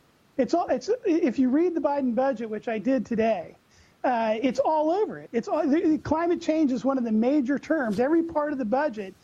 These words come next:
they're talking about things they're gonna do about climate change. It's, it's truly an obsession in the budget. So there's a lot of money. I don't know exactly how much,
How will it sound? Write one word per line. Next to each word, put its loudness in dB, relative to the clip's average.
they're 2
talking 0
about 0
things 2
they're -2
gonna -2
do 2
about 0
climate -2
change. -6
It's, -6
it's 0
truly 2
an 0
obsession -4
in 4
the 2
budget. -4
So 0
there's 2
a 2
lot 2
of 2
money. 0
I 2
don't 2
know 2
exactly -2
how -2
much, 0